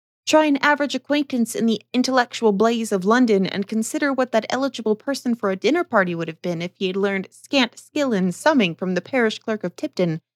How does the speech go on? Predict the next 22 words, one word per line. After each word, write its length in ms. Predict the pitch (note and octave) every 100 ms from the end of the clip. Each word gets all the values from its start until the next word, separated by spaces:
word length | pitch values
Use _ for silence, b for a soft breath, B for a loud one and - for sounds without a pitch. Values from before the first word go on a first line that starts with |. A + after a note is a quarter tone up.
| _ _ -
and 160 | A#3+
read 100 | B3+
a 60 | A#3+
chapter 400 | - D4+ D4 C4
in 80 | A#3
the 80 |
Bible 360 | A3 B3 C#4+ B3+
with 140 | G#3
immense 320 | F#3+ G#3+ A#3+ -
difficulty 760 | D#4 C#4 A3 F3 - E3+ E3 - _ _
because 360 | A#3+ B3+ A#3+ -
such 320 | - D#4 -
names 300 | D4 D4 C4+
as 220 | A#3+ A3 -
Isaiah 480 | G#3 F#3 B3+ C#4+ F#3+
or 180 | - F#3+
Apollos 640 | - - C#4+ C#4 F3 - -
remained 380 | F#3+ G#3+ A3+ A3
unmanageable 760 | A3 G#3+ A3 D#4+ B3+ F#3 F3
after 260 | - G3 F#3+
twice 340 | - B3+ A#3+
spelling. 500 | - D4 C4+ E3+ C3+